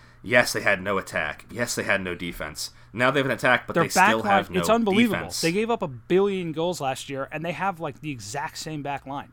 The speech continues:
Speaker 2: It makes no sense to me.
Speaker 1: And here's the difference, is they added Harris Manunion in, in,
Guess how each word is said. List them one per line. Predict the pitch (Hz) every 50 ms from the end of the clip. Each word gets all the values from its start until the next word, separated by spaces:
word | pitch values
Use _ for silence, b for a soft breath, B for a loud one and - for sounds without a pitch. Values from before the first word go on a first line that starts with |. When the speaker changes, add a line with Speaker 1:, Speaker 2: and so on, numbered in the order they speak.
| - -
Speaker 2:
It | 143
makes | 151 185 180 - -
no | 117 120 127 139 160 170 165
sense | - - - 160 175 - -
to | -
me. | 95 87 - - - - - - - - - - - - - - - - - - - - b b b b b b b b b - - - -
Speaker 1:
And | - - 135
here's | 151 170 180
the | 165 135
difference, | - 123 117 - 117 107 107
is | 117 104
they | 104 120
added | 101 123 143 139 123
Harris | 131 127 127 127 - 117
Manunion | 113 107 107 107 104 104 101 95
in, | 98 98
in, | 95 101 104 104